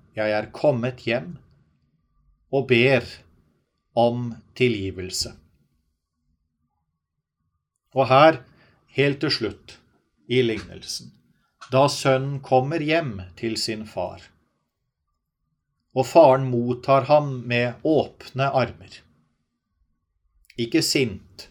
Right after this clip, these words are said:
ikke med harde ord, men bare med åpne armer. Kanskje det, det flotteste bildet i Bibelen på Gud som tilgir,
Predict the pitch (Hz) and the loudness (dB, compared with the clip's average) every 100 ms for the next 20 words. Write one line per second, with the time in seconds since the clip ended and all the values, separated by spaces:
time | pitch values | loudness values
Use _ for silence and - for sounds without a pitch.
0 | _ _ _ _ _ _ _ _ _ _ | _ _ _ _ _ _ _ _ _ _
1 | _ _ _ _ _ _ _ _ _ _ | _ _ _ _ _ _ _ _ _ _
2 | _ _ _ _ _ _ _ - 143 143 | _ _ _ _ _ _ _ -8 -4 -2
3 | 143 135 147 123 127 95 92 - _ _ | -2 4 4 4 -2 -4 -10 -14 _ _
4 | _ _ _ _ _ _ 131 139 143 151 | _ _ _ _ _ _ -4 0 6 6
5 | 120 127 147 151 - - 131 135 120 98 | 6 2 0 0 0 -6 -4 0 0 -2
6 | 104 - _ _ _ _ _ _ _ _ | -10 -12 _ _ _ _ _ _ _ _
7 | _ _ _ _ _ _ _ _ 165 139 | _ _ _ _ _ _ _ _ 2 4
8 | - 127 135 135 - 120 - - 180 - | 0 0 0 -2 -6 -14 -4 2 2 2
9 | - 127 - 151 151 147 107 95 127 135 | -2 -2 0 -2 0 0 -2 2 2 2
10 | 117 117 127 123 110 98 98 98 90 78 | 0 -4 -6 -4 -4 -4 -6 -6 -8 -18
11 | _ _ _ _ _ _ _ _ _ _ | _ _ _ _ _ _ _ _ _ _
12 | _ _ _ _ _ _ - 139 123 123 | _ _ _ _ _ _ -4 -4 0 0
13 | 131 123 92 - _ _ _ _ - 123 | 2 0 -2 -16 _ _ _ _ -10 -8
14 | 117 - 127 107 101 123 | -10 -4 -4 -4 -4 -6